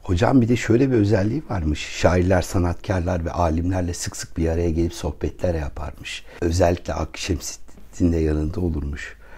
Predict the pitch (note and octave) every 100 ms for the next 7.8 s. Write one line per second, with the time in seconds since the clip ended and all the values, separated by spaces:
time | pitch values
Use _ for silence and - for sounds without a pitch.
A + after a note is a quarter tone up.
0 | - - - - E2+ E2 A2 - - F2+
1 | - - - G2+ - G2 G#2 G#2 - F#2+
2 | G2 F#2+ F2+ - G2+ F#2 - D#2+ F2+ F#2
3 | - E2+ - F2 F2 E2 - F2+ - D#2
4 | F2 - F2+ - E2 D#2+ - - C3+ -
5 | G2 F2+ G2 F#2 F#2 F#2+ F#2 - G2+ F2
6 | F#2+ C#3 D3+ - G#2 A#2 A2+ F#2+ F#2 A2+
7 | A2+ A2+ G#2+ G2 E2+ D#2 D2